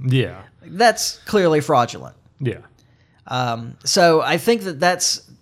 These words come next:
Speaker 2: that's a, a, a route that they could have taken to actually, to, to
Speaker 1: To
Speaker 2: get this
Speaker 1: try
Speaker 2: guy
Speaker 1: to
Speaker 2: in a
Speaker 1: prosecute this
Speaker 2: Yeah.
Speaker 1: guy, yeah.
Speaker 2: Um, but what they did was effective, and, 'cause they got a conviction.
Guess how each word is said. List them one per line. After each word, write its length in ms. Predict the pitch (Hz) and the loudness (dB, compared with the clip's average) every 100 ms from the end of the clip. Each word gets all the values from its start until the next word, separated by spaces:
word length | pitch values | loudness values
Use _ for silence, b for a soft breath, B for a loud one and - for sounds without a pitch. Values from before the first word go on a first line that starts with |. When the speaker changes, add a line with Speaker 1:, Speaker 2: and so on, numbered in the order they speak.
| - | -20
Speaker 2:
that's 360 | 160 170 170 180 | 0 0 0 0
a, 160 | 156 139 143 139 127 - | 0 0 -2 -4 -6 -8
a, 80 | 143 | -6
a 20 | |
route 280 | 143 147 143 | 0 0 0
that 140 | 135 | -4
they 100 | 139 | -6
could 180 | 135 147 | -6 -8
have 80 | 131 | -6
taken 400 | - 135 131 120 | -8 -8 -8 -10
to 300 | - 135 120 | -8 -6 -6
actually, 440 | 123 - 127 113 | -8 -8 -10 -12
to, 300 | - - 147 | -8 -4 -4
to 280 | 135 _ 170 | -6 _ -4
Speaker 1:
To 100 | 151 | 0
Speaker 2:
get 60 | 139 | 2
this 100 | 151 | 2
Speaker 1:
try 120 | 160 | 4
Speaker 2:
guy 100 | 143 135 | 4 2
Speaker 1:
to 60 | 127 | 0
Speaker 2:
in 20 | |
a 40 | |
Speaker 1:
prosecute 560 | 123 113 - 120 113 107 | 0 0 -2 -8 -10 -10
this 120 | 104 | -6
Speaker 2:
Yeah. 120 | 123 | -4
Speaker 1:
guy, 260 | 98 90 95 | -4 -8 -12
yeah. 260 | 107 95 90 | -10 -10 -6
Speaker 2:
Um, 460 | 139 139 131 135 131 | -2 -2 -2 -6 0
but 140 | 185 | 2
what 160 | 190 214 | 2 2
they 120 | 208 | 0
did 180 | 294 349 | -2 -2
was 160 | 311 202 | -4 -4
effective, 600 | 190 - 320 320 113 90 B B - | -8 -6 -8 -6 -12 -14 B B -4
and, 520 | 175 180 175 170 156 - 170 - | -2 0 -2 -4 -8 -18 -20 -4
'cause 180 | 190 | -2
they 100 | 196 185 | 0 0
got 180 | 214 | 0
a 40 | 233 | 0
conviction. 640 | 220 151 226 - - - | -4 -4 -4 -6 -12 -14